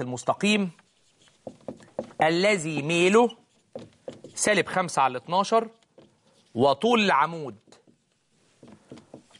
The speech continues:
الساقط عليه من النقطة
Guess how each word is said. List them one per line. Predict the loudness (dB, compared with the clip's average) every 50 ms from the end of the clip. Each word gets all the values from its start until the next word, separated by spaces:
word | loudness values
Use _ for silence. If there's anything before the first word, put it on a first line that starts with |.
| _ _ -2
الساقط | -2 -2 -2 0 2 2 2 2 0 -4 -2 0
عليه | 2 2 2 0 -4 -8 -12 -14 _ _ _ _ _ _ _ _ _ _ _ _ _ _ _ _ _ _ _ _ -20 _ _ _ _ _ _ _ _ _ _ _ _ -20 -20 -20 -20 -20 -20 -20 -20 -20 -8 -4
من | -2 0 0
النقطة | 0 0 0 0 -2 -2 -2 -2 -2 -2 -2 -4